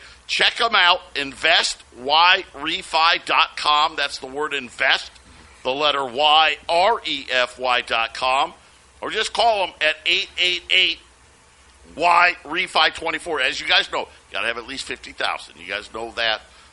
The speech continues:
Uh, you could use an existing I R A. Uh, some of you can use a four oh one K. Citigroup today announced layoffs are starting today.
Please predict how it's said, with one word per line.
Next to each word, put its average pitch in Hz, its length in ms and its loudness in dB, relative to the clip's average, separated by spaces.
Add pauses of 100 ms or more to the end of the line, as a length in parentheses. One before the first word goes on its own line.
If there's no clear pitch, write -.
Uh, 104 280 0
you 113 100 -6
could 113 180 -14
use 127 240 -8
an 123 80 -8
existing 127 500 -10
I 123 220 0
R 120 240 -2
A. 120 280 -2 (300)
Uh, 110 440 0
some 156 200 -6
of 190 100 -10
you 143 100 -10
can 123 180 -14
use 127 200 -10
a 131 60 -4
four 120 380 -8
oh 120 60 -4
one 120 320 -6
K. 147 420 0 (260)
Citigroup 180 840 -2
today 131 400 -2 (1200)
announced 151 600 2
layoffs 170 800 2
are 127 160 -2
starting 175 680 -2
today. 165 760 2